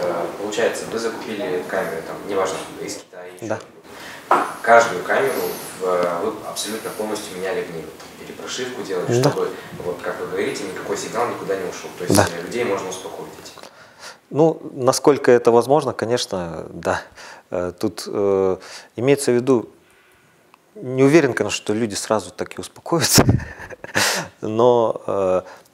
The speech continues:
Speaker 2: то есть вот, м, вот мы на рынке суще-, ну, в, на рынке в Казахстане есть две-три I T-компании, которые могут похвастаться вообще любым там, каки-, как-, какими-то более-менее, э, ну,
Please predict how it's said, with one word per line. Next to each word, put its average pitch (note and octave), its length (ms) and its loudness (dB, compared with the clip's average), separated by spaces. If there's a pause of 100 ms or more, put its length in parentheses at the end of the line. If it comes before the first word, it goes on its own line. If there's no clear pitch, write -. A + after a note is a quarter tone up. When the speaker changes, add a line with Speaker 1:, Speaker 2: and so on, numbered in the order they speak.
(220)
Speaker 2:
то - 80 4
есть - 220 2
вот, - 220 -4 (520)
м, F3+ 580 -10 (200)
вот - 220 -10
мы B2 120 2
на A#2 120 6
рынке A#2 260 2
суще-, - 380 -8
ну, A#2 120 -6
в, - 100 -14 (160)
на G#2+ 160 2
рынке F#3 220 0
в - 40 -14
Казахстане F#2 520 -4
есть E2+ 180 -8
две-три G2 380 -8
I E3 60 -10
T-компании, - 720 -6 (440)
которые - 360 -8
могут E2+ 280 -8
похвастаться - 640 -6
вообще - 380 -16 (240)
любым D#2 300 -12 (100)
там, - 120 -14 (340)
каки-, - 280 -14
как-, - 200 -12 (120)
какими-то - 640 -10 (460)
более-менее, E3+ 920 -10 (340)
э, - 380 -12 (340)
ну, - 140 -18